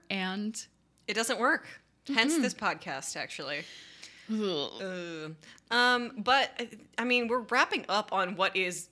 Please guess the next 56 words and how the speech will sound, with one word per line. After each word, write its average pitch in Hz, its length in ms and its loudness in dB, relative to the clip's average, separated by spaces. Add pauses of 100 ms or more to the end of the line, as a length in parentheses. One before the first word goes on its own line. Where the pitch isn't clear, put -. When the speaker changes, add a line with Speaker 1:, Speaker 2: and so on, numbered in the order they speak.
(160)
Speaker 2:
one 240 240 4
of 233 100 0
the 220 80 0
most 185 320 0
beloved, 175 360 -2
if 175 120 -4
not 170 180 0
the 175 120 -6
most 160 220 -8
popular 160 380 -2
season 156 480 -8
of 190 260 0
Teen 143 280 -10
Wolf. 139 420 -12 (100)
Um, 160 300 -4
I 165 60 -6
think 208 240 -8
three 175 220 -4
B 156 340 -4
gives 156 200 -10
it 147 160 -8
a 160 60 -8
real 151 220 -8
run 147 240 -8
for 151 100 -8
its 143 140 -10
money, 143 220 -8
but 135 160 -8
we'll 147 100 -8
talk 151 220 -8
about 143 180 -10
that 143 220 -4
when 143 100 -12
we 135 60 -10
get 143 160 -10
closer 139 240 -16
to - 40 -20
the 156 120 -12
end, 147 240 -8
when 143 140 -12
we 135 60 -14
do 139 140 -12
our 139 120 -8
season 147 320 -12
breakdown. 147 640 -8 (260)
Speaker 1:
Mm-hmm. 190 280 -2
Speaker 2:
Um, 175 800 2 (1700)
but 214 240 -8 (840)
yeah, 190 220 -10 (240)
I 190 80 -4
mean, 202 160 -4
should 202 200 -2
we 208 100 -4
jump 202 320 -6
right 294 240 -2
in? 233 280 -2